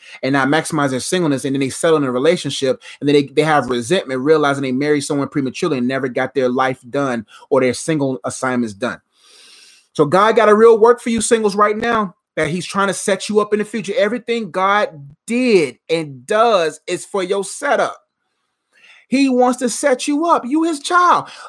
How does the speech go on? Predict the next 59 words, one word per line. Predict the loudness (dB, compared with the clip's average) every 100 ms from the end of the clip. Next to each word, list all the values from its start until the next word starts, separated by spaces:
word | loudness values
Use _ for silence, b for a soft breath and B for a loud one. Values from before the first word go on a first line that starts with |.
| -4
A |
father | -4 2 4 4 2
leaves | -2 -6 -4
an | -4
inheritance | -2 0 0 -2
for | -6
his |
children. | -2 -4 -2
Children, | -2 -2
if | -2
God | -2 0 0 -2
established | -6 -4 -4 -4 -4 -6
that | -6 -6
principle | -8 -8 -8 -10 -10 -8
in | -8
the | -8 -2
earth | 0 0 -6
realm, | -6 -6 B B B B
why | 0 2 4
would | 2 -2 -2
God | 2 2 2
want | 0 -2
to |
set | -2 0 2
up | 0 0
our | 0 2
lineage? | 2 -2 -6 -14 -18 -20 B B B -6
See, | -4 -2
see, | -2 0
God | 4 4 4
not | 2
only | 2 2 2
want | 2 2
to |
set | 2 2
up | 2
our | 0 0
children. | 0 0 0 -4
I'm, | -4 -2
my | 0 2
right, | 2 0
my, | 0 -6
the | -4 -4
reason | -4 -2
why | -4
I | -4
do | -4
these | -6
books | -6 -8 -8
and | -8
do | -2 -2
all |
this | -2
different | -4 -6
stuff | -2 -2
and | -2
create | -4 -6 -6
these | -4 2
ideas | 2 2 -2 -4